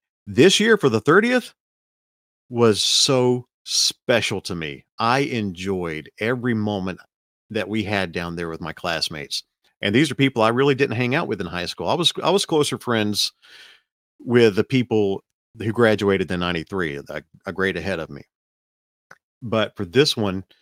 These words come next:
uh, for, for the twentieth, and especially this one, uh, you know, I got to hang out with people that I really didn't hang out with a whole lot in high school and got to talk to them a lot more.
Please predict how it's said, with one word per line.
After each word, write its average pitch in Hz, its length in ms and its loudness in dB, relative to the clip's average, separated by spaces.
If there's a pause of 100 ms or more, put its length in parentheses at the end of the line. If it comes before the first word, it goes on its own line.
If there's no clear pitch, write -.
(440)
uh, 95 420 0
for, 113 160 -6
for 104 120 -6
the 95 80 -4
twentieth, 123 340 0
and 98 80 -4
especially 104 380 -2
this 90 260 -4
one, 85 300 -10 (120)
uh, 78 360 -12 (480)
you 110 100 0
know, 92 60 -2
I 90 40 -2
got 92 160 0
to 87 60 -6
hang 98 220 -2
out 90 160 -2
with 87 120 -8 (300)
people 98 240 -4
that 85 100 -4
I 80 260 -4
really 101 200 -2
didn't 90 180 -4
hang 90 200 -4
out 78 120 -6
with 80 160 -6
a 71 40 -8
whole 82 160 -6
lot 76 200 -8
in 76 60 -12
high 82 120 -6
school 78 340 -8
and 78 100 -12
got 80 120 -10
to - 80 -20
talk 90 220 -2
to - 60 -12
them 82 180 -4
a 78 40 -6
lot 76 220 -4
more. 80 280 -6